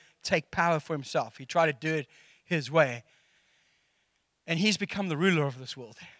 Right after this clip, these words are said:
And so that's who we're fighting. <laughs> That's, that's who's trying to deceive us on a daily basis. That's what we're fighting against. It's because of his rebellion that we have rebellion, <laughs> if you think about it. 'Cause then it translated into the serpent in the garden,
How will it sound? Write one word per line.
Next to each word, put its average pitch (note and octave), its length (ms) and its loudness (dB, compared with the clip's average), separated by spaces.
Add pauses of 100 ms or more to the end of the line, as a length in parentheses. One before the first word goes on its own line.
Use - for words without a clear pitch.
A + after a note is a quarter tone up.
(360)
And D3+ 140 -16
so F3 100 -2
that's E3+ 240 2
who F3 140 0
we're D3 80 0
fighting. C3+ 500 -6
<laughs> - 60 -14 (1120)
That's, E3 320 -2 (420)
that's B3+ 220 8
who's A#3+ 180 4
trying A#3+ 220 8
to G#3+ 60 -2
deceive G3 400 0
us D#3 260 0 (580)
on F3+ 140 6
a E3+ 40 2
daily E3+ 240 4
basis. D#3+ 360 4
That's F#3+ 340 6 (1080)
what F3 140 6
we're F3 100 0
fighting G#3 340 0
against. B2 480 -10 (640)
It's D3 100 -6
because F3 300 2
of A3 200 6
his G3+ 220 2
rebellion F3+ 440 4
that E3 140 0
we F#3 140 2
have E3+ 340 4
rebellion, D#3 480 2
<laughs> - 40 -12
if F3 280 -8
you F3+ 60 -10
think G3+ 180 -4
about C#3+ 180 2
it. C#3 160 -4 (380)
'Cause E3+ 100 0
then F#3+ 140 4
it D#3 80 -4
translated F3+ 400 4
into E3 180 -6
the D3+ 60 0
serpent F3+ 360 0
in D#3+ 100 0
the D3 60 -2
garden, F3+ 400 10